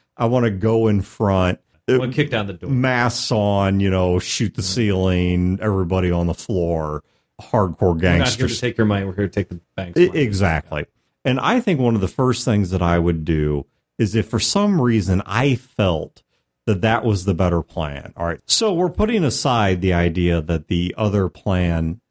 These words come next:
Speaker 1: is bad for some reason or is non-existent. And I just prefer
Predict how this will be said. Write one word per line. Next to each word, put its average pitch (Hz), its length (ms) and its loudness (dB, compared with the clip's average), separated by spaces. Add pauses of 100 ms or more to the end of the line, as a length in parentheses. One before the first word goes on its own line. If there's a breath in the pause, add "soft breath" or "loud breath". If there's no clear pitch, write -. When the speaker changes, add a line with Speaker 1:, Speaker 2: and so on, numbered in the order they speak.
Speaker 1:
is 85 200 -4
bad 76 720 -6
for 92 120 -6
some 82 260 -2
reason 78 220 0
or 82 40 2
is 80 100 -2
non-existent. 78 960 0 (480)
And 113 200 0
I 147 140 0
just 151 360 -2 (240)
prefer 101 720 -2